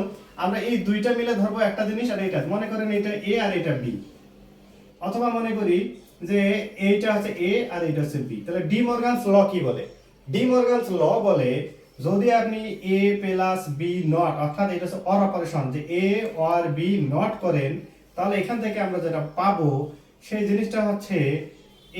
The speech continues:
এ বি নট,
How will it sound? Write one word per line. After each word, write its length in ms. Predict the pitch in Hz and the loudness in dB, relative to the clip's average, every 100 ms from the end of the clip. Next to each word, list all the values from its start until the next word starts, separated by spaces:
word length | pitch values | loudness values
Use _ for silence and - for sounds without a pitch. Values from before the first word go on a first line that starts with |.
| 196 | 2
এ 20 | 196 208 254 - - _ _ _ _ _ _ _ _ _ _ _ _ _ _ _ _ - - - - 127 131 | 4 4 0 -8 -18 _ _ _ _ _ _ _ _ _ _ _ _ _ _ _ _ -20 -20 -20 -18 -10 -2
বি 180 | 180 190 202 247 - - _ _ _ _ _ _ _ _ _ _ _ _ _ _ - - _ _ _ _ _ _ _ _ _ _ _ _ 151 | 0 2 2 -2 -6 -18 _ _ _ _ _ _ _ _ _ _ _ _ _ _ -20 -20 _ _ _ _ _ _ _ _ _ _ _ _ -2
নট, 220 | 160 - | -2 -2